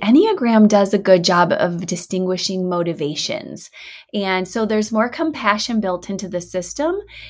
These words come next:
It also has more layers. So instead of it, if you saw an Enneagram sign or symbol on any kind of graphic anywhere on the internet, you would see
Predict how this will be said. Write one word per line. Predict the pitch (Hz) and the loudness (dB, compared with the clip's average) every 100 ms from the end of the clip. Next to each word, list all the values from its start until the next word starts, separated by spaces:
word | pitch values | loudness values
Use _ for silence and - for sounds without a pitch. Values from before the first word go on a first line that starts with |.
| - | 0
It | 285 294 | 2 2
also | 233 285 403 427 | 0 -2 0 -2
has | 302 254 247 | 2 2 4
more | 214 196 | 4 4
layers. | 190 185 180 190 294 349 - - | 2 2 2 4 4 4 -2 -2
So | - 240 | 4 4
instead | 240 240 - 294 | 4 2 4 4
of | 392 427 | 4 0
it, | 233 233 233 | 0 0 0
if | 233 | 2
you | 262 | 0
saw | 262 254 311 | 2 2 4
an | 339 - | 4 4
Enneagram | 214 214 208 202 190 190 | 4 6 4 2 0 0
sign | 190 - 165 180 185 185 - | -2 -4 -2 0 2 0 -4
or | 170 180 | -2 -2
symbol | 175 - 285 311 202 185 185 - - - | -2 2 4 6 6 4 2 -10 -18 -4
on | 220 214 214 214 - | 4 6 6 4 4
any | 277 294 277 | 4 4 2
kind | - 220 214 | 0 4 8
of | 208 196 185 | 10 8 4
graphic | - 190 196 - 185 175 175 | 0 2 2 2 4 4 0
anywhere | - 233 208 180 | -2 2 2 2
on | 180 | 0
the | 180 | -2
internet, | 190 190 180 185 | -2 -2 -4 -2
you | 196 | -2
would | 185 | 0
see | 185 - 190 190 | -2 -2 -2 -4